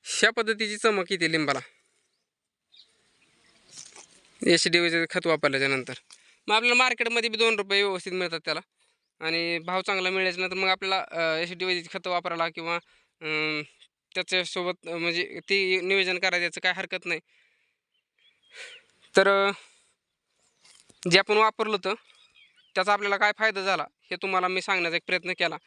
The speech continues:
एससीडी वैदिकचं मी जे, अं, बेसल डोस एक पाच सहा हजार रुपये माझे गेलते, त्याचं जे नियोजन करून मी लिक्विड आणि, अं, जे खत वापरलं होतं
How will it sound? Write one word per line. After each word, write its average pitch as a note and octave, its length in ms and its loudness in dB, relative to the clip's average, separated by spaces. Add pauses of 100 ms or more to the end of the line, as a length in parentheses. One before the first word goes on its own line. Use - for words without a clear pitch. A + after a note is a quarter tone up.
(240)
एससीडी F3 260 -6
वैदिकचं F3 320 -2
मी E3 140 -4
जे, E3 220 -2
अं, D#3+ 240 -4
बेसल E3 260 -2
डोस D#3 220 -4
एक E3 100 -4 (160)
पाच E3 180 -4
सहा E3 100 0
हजार D#3 180 -4
रुपये D#3+ 200 -8
माझे D#3+ 220 0
गेलते, D#3+ 300 -4 (440)
त्याचं E3+ 240 -4
जे E3 420 0
नियोजन E3 400 2
करून E3 240 -2
मी E3+ 120 2
लिक्विड E3 300 -2
आणि, E3 300 2 (400)
अं, D#3 180 -2
जे D#3 160 -6
खत F3 160 -4
वापरलं F3 340 -2
होतं C#3+ 160 -6